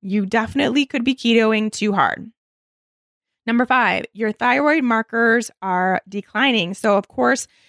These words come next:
these are the markers we talk about most commonly here on the Keto for Women show, which would be T S H, free T four, and free T three. So those are the typical thyroid hormones that show your active thyroid support.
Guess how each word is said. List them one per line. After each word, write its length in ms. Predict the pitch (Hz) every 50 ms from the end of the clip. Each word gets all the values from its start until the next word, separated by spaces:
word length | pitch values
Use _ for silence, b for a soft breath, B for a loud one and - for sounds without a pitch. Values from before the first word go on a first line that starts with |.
| b b b
these 320 | 214 269 269 262 - -
are 260 | - 240 233 233 233
the 80 | 220 233
markers 480 | 233 233 220 233 - - 240 254 226
we 80 | 226 233
talk 220 | - 240 214 214
about 220 | - 226 226 196 -
most 240 | 240 320 320 - -
commonly 460 | 277 262 262 254 254 254 254 247 247
here 360 | 233 254 247 254 247 240 - -
on 340 | 196 226 226 220 214 214 - - _
the 80 | - 226
Keto 260 | - - 240 226 220
for 100 | - 240
Women 220 | 233 220 214 220 214
show, 280 | - - 240 220 220
which 160 | 214 202 -
would 120 | - 226 190
be 260 | 214 226 220 202 - b b b b b b
T 180 | _ - 294 294
S 220 | 262 269 254 -
H, 320 | 247 233 240 233 - - - _
free 320 | _ _ - 247 247 240
T 240 | - - 240 233 233
four, 340 | 226 - 226 214 214 220 233
and 240 | - - 208 202
free 280 | - _ - 226 220 214
T 260 | - - 220 214 196
three. 540 | 170 - 214 208 220 214 196 247 294 311 - _ _ _ _ _ _
So 500 | _ - - 262 240 233 233 226 220 190 - -
those 240 | 220 226 233 214
are 260 | 226 220 214 214 214 202
the 640 | 202 _ - 220 214 214 214 214 214 214 208 - - -
typical 560 | - 330 - 302 302 - 269 254 254 262 254
thyroid 520 | - - - 247 233 226 240 240 247 247 233
hormones 640 | 208 226 220 220 226 226 233 240 247 247 226 214
that 180 | 214 226 - -
show 280 | - - - 214 214 220
your 280 | 208 202 214 202 - - _ _ -
active 600 | - 202 202 208 - - 220 214 208 208 202 208 - -
thyroid 500 | 185 196 196 196 220 208 208 214 208 202
support. 720 | - - 226 220 - - 202 196 196 220 285 - - -